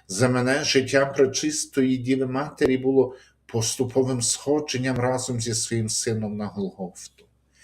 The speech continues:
Кожній радості, яку переживала мати Ісуса в Назареті, спостерігаючи фізичне зростання свого сина, його поступи у мудрості,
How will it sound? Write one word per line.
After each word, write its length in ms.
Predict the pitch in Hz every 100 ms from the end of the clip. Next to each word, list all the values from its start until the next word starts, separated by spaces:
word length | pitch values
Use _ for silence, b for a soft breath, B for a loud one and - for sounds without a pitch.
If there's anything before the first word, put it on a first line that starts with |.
| B B B
Кожній 460 | - 113 - 117 117
радості, 920 | 117 123 131 117 - - 113 104 - B B _
яку 340 | 120 117 143
переживала 680 | 139 135 131 131 123 139 147
мати 400 | 131 135 139 -
Ісуса 520 | 123 123 - 156 - 135
в 120 | 127
Назареті, 680 | 127 120 117 123 147 - 123
спостерігаючи 1300 | - - 117 113 - 117 113 135 160 143 131 127
фізичне 720 | 117 123 107 143 151 - 123
зростання 840 | 110 - 113 - - 151 139 135 110
свого 380 | - 113 117
сина, 480 | 107 - 151 143 117 - b b b b b -
його 280 | 113 123 120
поступи 680 | - 151 - - 127 127
у 160 | 123 123
мудрості, 1040 | 123 160 175 143 131 - - - 113 110